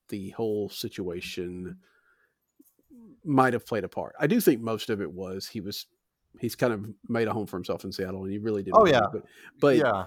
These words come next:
Speaker 2: right.
Speaker 1: you know,
Speaker 2: But you're in, you
Speaker 1: Yeah,
Speaker 2: know,
Speaker 1: that,
Speaker 2: you're,
Speaker 1: that's in the
Speaker 2: that
Speaker 1: back of your
Speaker 2: whole,
Speaker 1: head.
Speaker 2: the financial, the bankruptcy thing is gonna weigh on your decision.
Speaker 1: Mm-hmm.
Speaker 2: It just is.
Speaker 1: Right.
Speaker 2: Yeah.
Speaker 1: Right. I mean, you just, you gotta think, "Hey, I don't know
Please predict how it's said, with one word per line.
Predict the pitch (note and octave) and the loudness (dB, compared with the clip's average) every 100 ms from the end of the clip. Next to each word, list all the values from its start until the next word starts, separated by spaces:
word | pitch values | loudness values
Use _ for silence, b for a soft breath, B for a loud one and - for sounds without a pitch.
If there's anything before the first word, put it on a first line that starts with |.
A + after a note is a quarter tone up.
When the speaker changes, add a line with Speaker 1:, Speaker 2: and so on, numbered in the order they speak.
| - | -4
Speaker 2:
right. | A#2+ G#2 F#2+ A2+ G#2+ _ | 0 0 0 -8 -20 _
Speaker 1:
you | G3 D#3+ | 6 6
know, | C3 A2+ G#2+ G#2 - _ _ _ _ _ | 6 4 0 -4 -8 _ _ _ _ _
Speaker 2:
But | C3+ B2+ | 2 2
you're | B2+ D3 C#3 C3+ G#2+ | -2 0 2 2 -2
in, | D3+ | -4
you | F3 D#3+ | 4 6
Speaker 1:
Yeah, | A2 | 6
Speaker 2:
know, | A2+ | 2
Speaker 1:
that, | G#2 | -2
Speaker 2:
you're, | B2 - | -4 -2
Speaker 1:
that's | D3 F3 | 2 4
in | |
the | C#3+ | 6
Speaker 2:
that | B2+ | 6
Speaker 1:
back | |
of | F3 | 4
your | D#3 | 2
Speaker 2:
whole, | G2 | 0
Speaker 1:
head. | - B2+ | -2 -10
Speaker 2:
the | C#3+ - | -4 0
financial, | D#3 D#3+ D#3 D3 | 2 0 -2 -2
the | A#2 | -4
bankruptcy | G2 G#2 D3 D3 D3 - B2+ | -6 -2 -2 2 -2 0 -4
thing | - A#2+ A2+ | -2 -2 -2
is | G#2+ | -4
gonna | - A2+ | -4 -2
weigh | G2+ G#2 G2+ | 0 0 0
on | F#2 | -2
your | F#2 | -6
decision. | E2+ - F#2 B2+ | -10 -6 0 0
Speaker 1:
Mm-hmm. | A2+ | 0
Speaker 2:
It | |
just | F#2+ - | -6 -10
is. | D#2 D2+ | -16 -8
Speaker 1:
Right. | E2 A#1+ - - | -8 -8 -14 -12
Speaker 2:
Yeah. | D#2+ C#2 | -12 -6
Speaker 1:
Right. | D#2+ - - | -6 -6 -10
I | A#2+ | -6
mean, | A2 | -2
you | A#2 A#2+ B2 | -2 -2 -2
just, | - - D3 | -4 -14 -8
you | B2+ | -2
gotta | B2 G#2+ | 0 0
think, | G2 G#2+ G#2 - - b b b b b _ - | 0 -6 -6 -14 -20 b b b b b _ -4
"Hey, | A#2+ G2 F2+ - | 0 0 -2 -2
I | A#2 | 0
don't | A2+ D#2 | 0 -2
know | G#2+ G#2+ G#2+ G#2 G2+ G2 G2+ | -4 -2 0 0 -2 -6 -10